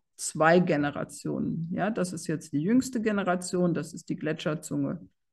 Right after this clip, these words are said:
obendrauf und das ist schon über eine noch alte Gletscherzunge,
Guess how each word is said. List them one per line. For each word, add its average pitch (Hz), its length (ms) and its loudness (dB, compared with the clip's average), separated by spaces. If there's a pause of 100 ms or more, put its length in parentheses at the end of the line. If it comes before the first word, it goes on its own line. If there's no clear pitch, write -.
(180)
obendrauf 165 760 2
und 185 240 -4
das 180 220 0
ist - 140 -6
schon - 300 -2
über 262 520 4
eine 180 340 4
noch 147 300 0
alte 226 360 0
Gletscherzunge, 180 1040 -2